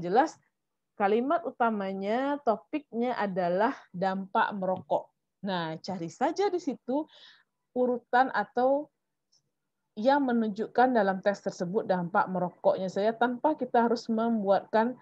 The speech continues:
semua data yang mendukung. Misalnya dampak merokok adalah sakit kanker. Nah, menunjukkan bahwa penelitian, ah, itu nggak perlu. Kita langsung aja, kanker. Yang kedua apa lagi? Nah, seperti itu.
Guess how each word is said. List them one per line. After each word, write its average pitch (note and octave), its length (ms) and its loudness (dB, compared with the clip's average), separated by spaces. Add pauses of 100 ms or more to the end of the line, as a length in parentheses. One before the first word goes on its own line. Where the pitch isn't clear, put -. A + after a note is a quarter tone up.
(300)
semua A3+ 480 2
data G3+ 400 4
yang F#3 160 0
mendukung. F3 560 -6 (340)
Misalnya F3 480 -2
dampak G#3 320 2
merokok F3+ 460 -2
adalah F#3 260 2
sakit F#3 320 -6
kanker. E3 720 4 (340)
Nah, E3 80 -6
menunjukkan G#3+ 640 2
bahwa B3+ 140 4 (100)
penelitian, A#3 460 2
ah, D4 80 0
itu D4 100 2
nggak A#3+ 160 4
perlu. A#3+ 400 0
Kita A#3 240 2
langsung C#4 380 0
aja, F3+ 340 0 (240)
kanker. F3 560 4 (400)
Yang D#3+ 160 -16
kedua A#3 320 6
apa A#3+ 160 8
lagi? E3 320 0 (140)
Nah, F#3+ 260 0
seperti F3 400 -8
itu. - 220 -12